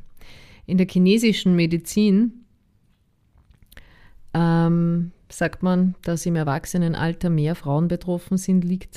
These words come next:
vor allem einfach daran, dass dieses Ungleichgewicht laut T C M wieder stark mit dem Blut zu tun hat. Ähm,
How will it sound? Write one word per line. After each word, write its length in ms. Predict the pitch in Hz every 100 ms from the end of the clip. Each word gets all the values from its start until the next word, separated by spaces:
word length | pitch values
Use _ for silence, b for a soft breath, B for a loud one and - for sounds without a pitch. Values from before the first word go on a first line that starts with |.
| -
vor 220 | - 180 139
allem 360 | 156 170 175
einfach 300 | 151 165 165
daran, 580 | - 135 147 175 180 190 b b b b b -
dass 380 | 156 175 180
dieses 300 | - 196 190
Ungleichgewicht 960 | 180 185 185 175 165 - 170 170 160 -
laut 200 | 156 147
T 160 | 170
C 140 | 160 -
M 260 | 156 156
wieder 380 | 156 156 156 147 143 -
stark 420 | - 143 143 143
mit 180 | 151 147
dem 120 | 139
Blut 320 | 131 123 -
zu 100 | -
tun 340 | - - 120 127
hat. 280 | - - - B B B B B - -
Ähm, 640 | 160 160 160 156 151